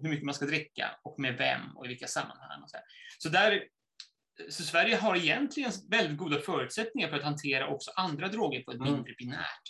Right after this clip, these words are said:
Speaker 1: sätt, liksom.
Speaker 2: Precis.
Speaker 1: Men har inte alls gjort det. Inte
Speaker 2: Nej.
Speaker 1: alls gjort det. Och det är ju väldigt spännande. Jag är ju själv, jag minns ju, jag har ju vänner som, som var drogliberaler, just för att
Speaker 2: Mm.
Speaker 1: de inte, de hatade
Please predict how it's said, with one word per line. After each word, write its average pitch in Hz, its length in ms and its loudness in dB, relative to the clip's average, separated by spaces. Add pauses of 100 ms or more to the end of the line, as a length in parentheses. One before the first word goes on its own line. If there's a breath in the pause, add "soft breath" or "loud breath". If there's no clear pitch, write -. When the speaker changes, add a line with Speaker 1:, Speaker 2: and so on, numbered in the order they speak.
(160)
Speaker 1:
sätt, - 240 -2 (100)
liksom. - 280 -12
Speaker 2:
Precis. - 300 -8 (500 loud breath)
Speaker 1:
Men 147 220 2
har 139 460 2
inte 156 200 2
alls 151 200 0
gjort 208 200 -4
det. - 120 -12 (440)
Inte 127 140 4
Speaker 2:
Nej. - 80 4
Speaker 1:
alls - 200 -4
gjort 180 240 -12
det. - 160 -16
Och 165 60 -6
det 165 80 2
är 180 40 2
ju 170 60 2
väldigt 156 180 0
spännande. 147 420 0 (880 loud breath)
Jag 180 320 4
är 185 40 4
ju 175 160 0
själv, 147 300 -2 (920)
jag 170 160 2
minns 165 280 -4
ju, 143 200 -6 (500)
jag 151 260 0
har 170 160 -2
ju 160 60 0
vänner 139 340 2
som, 143 200 -12
som 135 160 -14
var 127 80 -12
drogliberaler, 127 1200 -2
just 139 200 -4
för 131 60 -2
att 131 40 2
Speaker 2:
Mm. 131 120 0
Speaker 1:
de 131 60 -2
inte, 120 180 -8
de 139 140 -6
hatade 127 440 -2